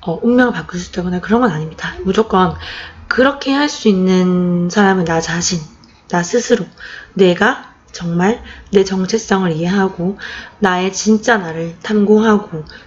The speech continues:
찾아내는 과정에서 성장하고 변화하고 노력해야만 하는 거죠. <coughs> 네,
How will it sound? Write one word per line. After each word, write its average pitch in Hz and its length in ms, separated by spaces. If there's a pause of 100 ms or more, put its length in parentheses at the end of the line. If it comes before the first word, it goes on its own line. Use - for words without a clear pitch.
(120)
찾아내는 190 760
과정에서 180 580 (420)
성장하고 277 720 (340)
변화하고 190 600 (360)
노력해야만 220 760
하는 160 180
거죠. - 240 (1120)
<coughs> - 1800
네, 160 200